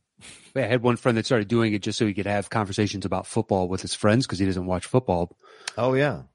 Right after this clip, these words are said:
Speaker 1: And then he was like, "Yeah, you end up kinda learning." And I was like, "Yeah, you learn about at least a couple players on every team. So if a game is on, you have some sort of rooting interest."
Speaker 2: Oh, yeah. Totally. Totally. Okay, here we go. Mollywop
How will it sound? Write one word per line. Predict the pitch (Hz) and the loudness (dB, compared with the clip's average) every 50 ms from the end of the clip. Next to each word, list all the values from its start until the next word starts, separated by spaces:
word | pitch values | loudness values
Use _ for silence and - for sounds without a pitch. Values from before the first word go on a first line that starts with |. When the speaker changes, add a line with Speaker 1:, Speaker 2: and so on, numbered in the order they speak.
| _ _ - | _ _ -4
Speaker 1:
And | 117 107 | -2 0
then | 110 110 | 2 4
he | 113 | 2
was | 110 104 | 2 4
like, | 120 110 110 - | 2 2 2 2
"Yeah, | 170 202 | 2 2
you | 214 147 139 143 156 | 2 4 4 4 2
end | 165 160 | 2 2
up | 165 160 - | 0 -2 0
kinda | - 170 160 151 | 0 2 2 4
learning." | 123 113 127 147 170 160 120 104 98 107 107 - _ _ - | 4 4 4 4 4 4 2 0 0 -4 -8 -12 _ _ -8
And | 104 | -6
I | 104 | -6
was | 104 98 | -4 -2
like, | 104 104 - - | -4 -4 -2 0
"Yeah, | 170 196 185 151 - - | 2 2 2 0 -2 -2
you | 131 131 | 0 2
learn | 131 139 139 135 | 4 4 4 4
about | 127 131 131 131 - _ _ _ _ _ _ - | 4 2 2 0 -2 _ _ _ _ _ _ -6
at | 131 123 | -4 -4
least | 117 120 156 165 - - | 0 0 0 0 0 -2
a | - | 0
couple | 139 131 139 127 | 0 2 2 2
players | - 139 135 147 139 110 | 2 2 2 2 2 2
on | 110 104 | 0 0
every | 110 117 117 107 | 0 0 0 0
team. | - - 127 135 123 113 104 | 0 0 0 0 0 0 0
So | - 123 104 | 0 0 -2
if | 98 - | -2 -2
a | 98 | -2
game | 98 113 120 113 | 0 2 2 2
is | 110 92 | 0 0
on, | 107 113 127 123 107 | 2 4 4 4 2
you | 98 98 | 2 0
have | 98 113 120 110 | 0 0 -2 -2
some | - 117 95 | -2 -4 -4
sort | - - 110 101 | -2 -2 0 0
of | 98 85 87 | 0 -2 0
rooting | 98 104 107 107 104 90 92 | 2 4 4 4 4 2 0
interest." | 110 127 - - - 104 - - - - | -2 -2 -2 -2 -4 -4 -4 -8 -6 0
Speaker 2:
Oh, | 214 247 | 2 2
yeah. | 277 302 302 202 - - _ - | 4 4 2 2 -2 -6 _ -6
Totally. | - 110 131 156 139 85 - - _ _ _ _ _ - | 0 2 2 2 2 0 -4 -10 _ _ _ _ _ -12
Totally. | - - 113 127 113 - - 71 71 _ _ _ _ _ _ _ _ _ _ _ _ _ _ _ _ _ _ _ _ _ _ _ _ _ _ _ _ _ _ _ _ - | -6 -4 -4 -4 -4 -6 -10 -14 -20 _ _ _ _ _ _ _ _ _ _ _ _ _ _ _ _ _ _ _ _ _ _ _ _ _ _ _ _ _ _ _ _ -2
Okay, | - - 147 | 0 2 4
here | 135 151 156 | 6 6 6
we | 147 | 4
go. | 123 107 85 78 69 - _ _ - | 4 2 0 -2 -6 -14 _ _ -4
Mollywop | 120 123 135 135 135 120 104 92 87 78 - | 0 2 4 6 6 4 2 2 0 -2 -4